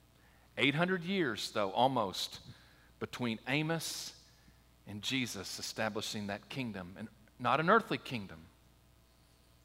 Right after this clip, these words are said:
I understand there are prophecies that relate to Israel, and yes, I understand that. But ultimately, this prophecy is fulfilled in the kingdom that Jesus established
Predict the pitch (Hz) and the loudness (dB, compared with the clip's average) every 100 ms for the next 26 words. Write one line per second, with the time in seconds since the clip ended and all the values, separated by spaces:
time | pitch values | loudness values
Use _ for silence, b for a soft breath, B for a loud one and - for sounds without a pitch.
0 | - - 113 131 135 - - 147 127 113 | -20 -8 -4 -2 -2 -4 0 0 2 2
1 | 101 - 131 123 120 - 120 107 113 107 | 0 0 2 2 0 -4 -4 -4 -4 -4
2 | 101 110 117 120 B B - 104 127 - | 0 2 2 0 B B -8 0 0 2
3 | 107 95 B B B B - - - - | 2 2 B B B B -20 -20 -20 -20
4 | - - 104 98 92 110 98 85 107 117 | -20 -14 -8 -8 -6 -2 -2 0 0 0
5 | 117 - 143 143 113 85 87 B B 113 | -2 -2 0 0 -2 -4 -6 B B 0
6 | 113 139 180 208 190 170 156 139 120 123 | 0 6 6 6 4 0 2 0 -4 4
7 | 160 202 - - 160 165 175 156 - 156 | 4 6 0 2 6 6 4 -6 -2 -2
8 | 143 151 - 180 156 - 147 135 117 B | 0 -2 -2 0 -2 0 4 4 2 B
9 | B 131 120 113 - 175 185 180 185 170 | B -4 0 -2 -2 0 0 2 0 0
10 | 123 113 117 - 160 175 - 180 156 - | -2 -2 -4 0 0 0 0 -2 -2 -6
11 | 135 - - - 151 143 143 127 120 104 | -6 -4 -6 -4 0 2 2 0 -2 -2
12 | - - - | -4 -4 -8